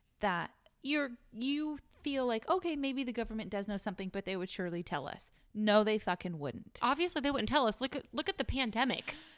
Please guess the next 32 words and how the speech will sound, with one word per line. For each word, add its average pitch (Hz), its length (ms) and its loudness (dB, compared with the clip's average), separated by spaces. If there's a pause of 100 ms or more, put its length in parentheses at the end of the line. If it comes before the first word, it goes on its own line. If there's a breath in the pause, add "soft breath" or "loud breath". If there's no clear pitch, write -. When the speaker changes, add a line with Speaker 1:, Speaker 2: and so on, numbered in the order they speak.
(240 loud breath)
Speaker 2:
We 359 100 6
can't 440 260 0
even 311 300 2 (460 soft breath)
be 277 100 -2
Speaker 1:
Decide 311 320 8
if - 120 0
we 294 160 2
should 254 180 0
wear 262 180 4
masks 233 580 4
or 190 140 -2
not. 160 380 -2
Speaker 2:
We 403 120 4
can't, 440 260 -2
yeah, 320 140 6
we 233 180 -2
can't 480 300 -4
even 359 240 0
as 269 220 0
Speaker 1:
By 285 120 8
Speaker 2:
a 320 40 6
Speaker 1:
the 330 100 6
way, 277 220 4
wear 285 180 2
a 311 60 4
fucking 220 300 -4
mask. 165 360 -8 (220)
Speaker 2:
Please 277 260 -2
wear 214 140 0
a 185 40 -6
fucking 180 320 -4
mask. - 440 -6